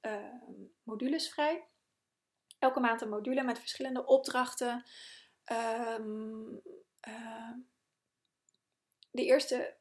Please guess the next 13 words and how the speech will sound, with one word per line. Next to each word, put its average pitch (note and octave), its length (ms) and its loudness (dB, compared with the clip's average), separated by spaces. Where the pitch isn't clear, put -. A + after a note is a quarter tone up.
m-, A3 140 -8
modules A#3+ 480 -2
gaan A3 260 -4
een - 100 -10
stuk - 380 -8
kennis, B3+ 320 0
hoe B3 140 0
je A#3+ 60 0
dat A3 140 -2
integreert A#3 520 -4
in B3+ 100 -6
je B3+ 100 -6
lichaam. B3 380 -4